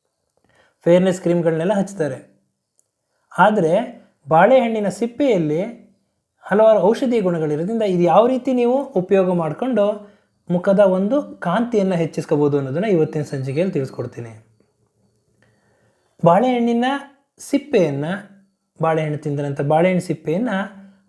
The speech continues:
ಮುಖಕ್ಕೆ ವೃತ್ತಾಕಾರವಾಗಿ ಒಂದು ಐದರಿಂದ ಹತ್ತು ನಿಮಿಷ ಮಸಾಜ್ ಮಾಡಿ,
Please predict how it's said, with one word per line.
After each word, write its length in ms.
ಮುಖಕ್ಕೆ 800
ವೃತ್ತಾಕಾರವಾಗಿ 1300
ಒಂದು 540
ಐದರಿಂದ 480
ಹತ್ತು 320
ನಿಮಿಷ 260
ಮಸಾಜ್ 420
ಮಾಡಿ, 500